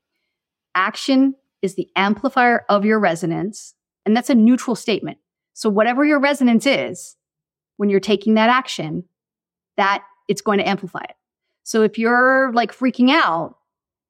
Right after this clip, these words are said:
if you can, step back from whatever the action is. Just take a breath.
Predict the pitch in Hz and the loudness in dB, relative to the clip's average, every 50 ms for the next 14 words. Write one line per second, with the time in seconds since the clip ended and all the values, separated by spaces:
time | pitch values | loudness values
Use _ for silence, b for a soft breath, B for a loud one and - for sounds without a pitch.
0 | _ _ - 220 - 233 226 - - - - 269 302 285 202 175 175 185 214 220 | _ _ -4 -4 -2 -2 -4 -6 -6 -6 -4 -2 0 0 0 0 0 -2 -4 -4
1 | - - - - - - 247 247 - - 226 214 214 208 - - - 226 208 208 | -6 -10 -16 -8 -4 -4 -4 -4 -2 -2 0 0 0 -2 -4 -8 -8 -4 -2 -2
2 | 196 190 185 190 180 180 160 151 170 - - - 233 - - - 226 - - _ | -2 -2 -2 -4 -4 -4 -4 -4 -6 -8 -12 -14 -16 -16 -16 -20 -20 -20 -20 _
3 | _ _ _ _ _ _ _ _ 247 247 - - - - 262 233 - 226 185 196 | _ _ _ _ _ _ _ _ -10 -10 -10 -10 -6 -4 -4 -2 -2 -2 -2 0
4 | 196 185 160 - - | -2 -2 -2 -4 -10